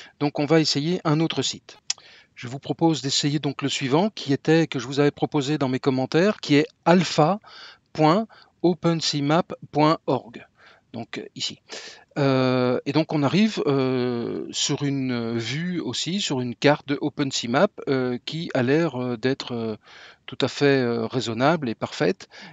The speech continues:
et, euh, dans laquelle on devrait pouvoir, euh, faire le téléchargement. Alors,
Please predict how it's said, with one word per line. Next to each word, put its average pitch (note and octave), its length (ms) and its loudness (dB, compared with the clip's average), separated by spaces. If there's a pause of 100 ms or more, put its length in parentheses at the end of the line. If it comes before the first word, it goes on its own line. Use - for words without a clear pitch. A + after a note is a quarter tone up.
(120)
et, C#3+ 280 0
euh, B2 180 -4
dans B2 140 -4
laquelle C#3+ 360 0
on C#3+ 100 -6
devrait C3 300 0
pouvoir, D3 760 0
euh, B2 460 -4
faire D3+ 240 0
le A#2+ 80 -2
téléchargement. A#2 640 -6 (600)
Alors, C#3 240 4